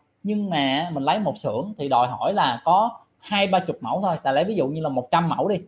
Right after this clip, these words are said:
một xưởng như vậy một trăm mẫu, nhưng mà họ phải bắt mình lấy số lượng rất là lớn, đúng không ạ? Đó, nhưng mà trong khi đó mình cần một ngàn mẫu để kinh doanh, vậy thì mình lấy nhiều ở nơi như vậy, cái số lượng thì cái vốn tồn kho của mình cực kỳ lớn các anh chị. Đó, vốn tồn kho của mình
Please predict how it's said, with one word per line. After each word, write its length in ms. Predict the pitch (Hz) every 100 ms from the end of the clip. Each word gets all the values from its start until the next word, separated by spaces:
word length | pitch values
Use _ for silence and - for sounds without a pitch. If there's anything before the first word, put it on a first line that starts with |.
| _
một 120 | 131
xưởng 220 | - 120
như 60 | 185
vậy 100 | 156
một 160 | 127 120
trăm 200 | 156 156
mẫu, 280 | 123 131 196
nhưng 220 | 180 175 165
mà 80 |
họ 160 | 120 113
phải 80 | 127
bắt 220 | 135 180
mình 120 | 139 120
lấy 180 | 151
số 140 | 180 185
lượng 180 | 127 117
rất 160 | 185
là 60 | 117
lớn, 280 | 117 139 202 _ _
đúng 140 | 127
không 20 |
ạ? 240 | 139 120 - _ _ -
Đó, 220 | 147 208
nhưng 160 | 196 190
mà 60 | 156
trong 120 | 175 170
khi 60 | 180
đó 120 | 196
mình 160 | 190 139
cần 180 | 131 131
một 180 | 120
ngàn 260 | 139 135 131
mẫu 160 | 117 143
để 100 | 160
kinh 140 | 170
doanh, 260 | 170 156 147
vậy 120 | 123 127
thì 80 | 139
mình 160 | 131
lấy 160 | 127 156
nhiều 320 | 202 160 151
ở 60 | 156
nơi 200 | 175 165
như 80 | 147
vậy, 180 | 120 131
cái 100 | 156
số 180 | 208
lượng 300 | 214 117 120 -
thì 180 | 123 117 _ _
cái 160 | 190 202 180
vốn 360 | 196 233 277 - _
tồn 260 | 139 131 127
kho 220 | - 165 156
của 60 |
mình 140 | 185 139 -
cực 120 | 165 170 -
kỳ 180 | 156
lớn 260 | 123 139 196
các 60 | 202
anh 80 | 185
chị. 160 | 120 - _ _
Đó, 380 | 120 117 139 160
vốn 240 | - 170 233 196
tồn 220 | 135 127
kho 200 | - 147
của 60 |
mình 80 | 160